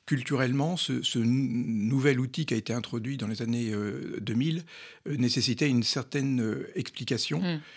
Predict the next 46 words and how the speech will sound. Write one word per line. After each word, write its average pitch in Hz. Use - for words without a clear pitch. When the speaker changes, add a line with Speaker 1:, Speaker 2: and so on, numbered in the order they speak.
Speaker 1:
et 131
une 110
certaine, 131
euh, 107
m-, -
m-, 139
mise, 147
mise 143
en 139
commun 147
avec 139
les, 123
les 123
communautés 120
locales 156
pour -
pouvoir 123
expliquer 143
l-, 110
l'intérêt 123
et 127
les 117
bénéfices 120
de 120
la 110
moustiquaire 110
Speaker 2:
Ouais, 214
quand 214
on 208
Speaker 1:
imprégnée. 208
Speaker 2:
fait 226
rentrer 196
quelque 185
chose 190
de 185
nouveau 180
dans 175
la 165
maison, 165
en 208
général, 170
ça 165
mérite 156
des 143
explications. -
Speaker 1:
Voilà. 113